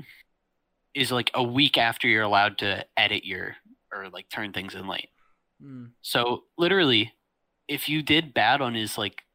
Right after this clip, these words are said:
Speaker 1: end of the year, end of the grade, like, tests, right? You just fucking fail because there was no way to,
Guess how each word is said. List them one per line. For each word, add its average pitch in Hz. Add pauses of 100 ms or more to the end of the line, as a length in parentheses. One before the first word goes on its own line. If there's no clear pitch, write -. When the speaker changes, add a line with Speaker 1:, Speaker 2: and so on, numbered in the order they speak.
Speaker 1:
end 110
of 117
the 113
year, 110 (160)
end 113
of 110
the 104
grade, 101 (240)
like, -
tests, -
right? 208 (420)
You 120
just - (100)
fucking 107
fail - (420)
because 101
there 104
was 104
no 117
way 110
to, 104